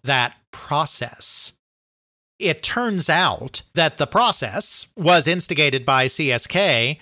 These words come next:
in order to take the company public. They had to make it a more Japanese company. It was, uh, Shinichi Nakamura in his capacity as the transplanted, uh, C F O,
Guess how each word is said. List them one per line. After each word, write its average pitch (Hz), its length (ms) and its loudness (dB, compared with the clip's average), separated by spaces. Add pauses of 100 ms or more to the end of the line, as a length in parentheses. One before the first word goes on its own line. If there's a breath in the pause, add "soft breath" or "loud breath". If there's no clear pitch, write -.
in 156 160 2
order 156 220 4
to 127 100 -4
take 151 280 0
the 147 60 -6
company 120 360 -2
public. 131 460 -2
They 113 140 -4
had 160 540 2
to - 80 -8
make 110 220 -4
it 117 60 -4
a 113 40 -6
more 110 160 -6
Japanese 113 480 -6
company. 107 380 -6 (220)
It 139 80 -6
was, 131 260 -4
uh, 127 140 0
Shinichi 131 500 -4
Nakamura 123 680 0
in 131 160 -6
his 110 220 -4
capacity 123 640 -2
as 123 260 -4
the - 80 -12
transplanted, 117 840 -4
uh, 104 80 -6
C 120 240 -4
F 107 160 -6
O, 113 360 0